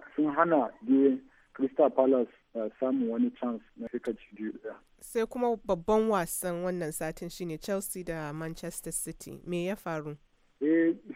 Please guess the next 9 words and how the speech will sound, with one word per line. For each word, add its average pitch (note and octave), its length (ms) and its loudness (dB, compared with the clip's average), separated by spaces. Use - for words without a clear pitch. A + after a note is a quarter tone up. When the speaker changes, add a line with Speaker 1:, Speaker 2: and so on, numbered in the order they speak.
Speaker 1:
su G#3 60 -2
wasan E3 400 4
Chelsea D#3+ 280 6
da C#3 100 10
Man D3 320 4
City, C#3 460 4
Manchester D3+ 640 4
City C#3 240 -2
gaskiya C3+ 540 6